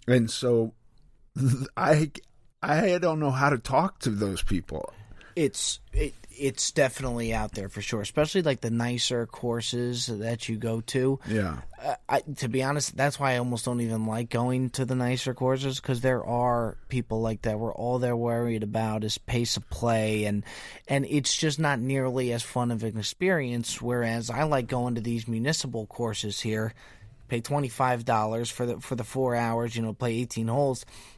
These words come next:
Speaker 2: and it's not as much pressure to be good golfers, 'cause just about everybody that's going out to these courses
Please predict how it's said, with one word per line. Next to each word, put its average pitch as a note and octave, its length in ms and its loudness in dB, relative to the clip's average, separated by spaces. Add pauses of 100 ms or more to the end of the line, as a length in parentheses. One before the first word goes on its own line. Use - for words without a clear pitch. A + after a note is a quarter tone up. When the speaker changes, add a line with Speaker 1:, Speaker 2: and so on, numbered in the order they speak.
(160)
Speaker 2:
and C#3 180 0
it's B2+ 200 -4
not C#3+ 260 2
as B2+ 160 -4
much B2+ 340 -6
pressure C3 500 2
to G#2+ 100 -8
be A2 160 -2
good A2+ 220 -4
golfers, B2 420 2
'cause A#2 160 -6
just C#3 220 -4
about B2 260 2
everybody B2 500 0
that's G#2+ 220 -6
going A2 300 -2
out G#2+ 200 -4
to - 80 -14
these - 160 -10
courses C3+ 640 0